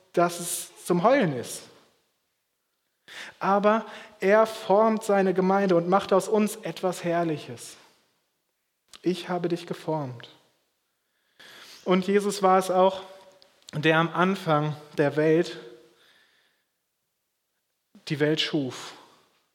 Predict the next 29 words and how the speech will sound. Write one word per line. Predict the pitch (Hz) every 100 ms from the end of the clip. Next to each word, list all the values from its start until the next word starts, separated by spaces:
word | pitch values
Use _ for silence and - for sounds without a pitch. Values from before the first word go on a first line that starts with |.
| _ _ _ _ _ _ _ _ _ _ _ _ -
Und | 151 143
dadurch | 147 160 160
auch | 147
dich | - 147
und | 160 139
mich. | 123 - _ _ _ _ _ _ _ _ _ _ _ - - -
Durch | 196 214 208
ihn | 208 208
ist | 190
alles | 185 185 185
gemacht, | 190 190 -
schreibt | - 139 -
Paulus. | - 123 127 131 131 - _ _ - - - -
Er | 185 202
ist | 190
es | -
auch, | 185 196
der | 196 170
uns | 170 -
vor-, | - 196 190 196
geformt | 180 170 190 196 190
hat | 165 170
in | 165
seinem | 175 180 175
Ebenbild | 190 190 185 160 160
mit | 165 156
seinen | 180 175 185 180
eigenen | 180 170 175 165
Händen. | 151 175 160 - 120